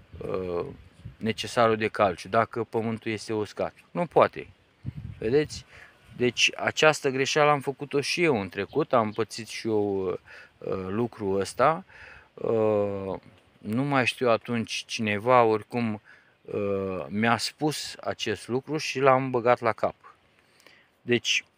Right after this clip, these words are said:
mi-a spus așa: "Ia controlează să vezi dacă ai ume-,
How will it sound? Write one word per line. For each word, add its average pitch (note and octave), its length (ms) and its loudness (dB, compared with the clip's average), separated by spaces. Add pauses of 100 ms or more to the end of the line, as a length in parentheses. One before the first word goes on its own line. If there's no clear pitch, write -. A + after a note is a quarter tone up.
mi-a D3 180 4
spus - 300 -2
așa: C#3+ 320 2 (460)
"Ia E3+ 300 6
controlează C#3 1000 2 (320)
să A2+ 220 -4
vezi B2 220 2
dacă A#2+ 280 4
ai A#2 220 6
ume-, A2+ 420 -2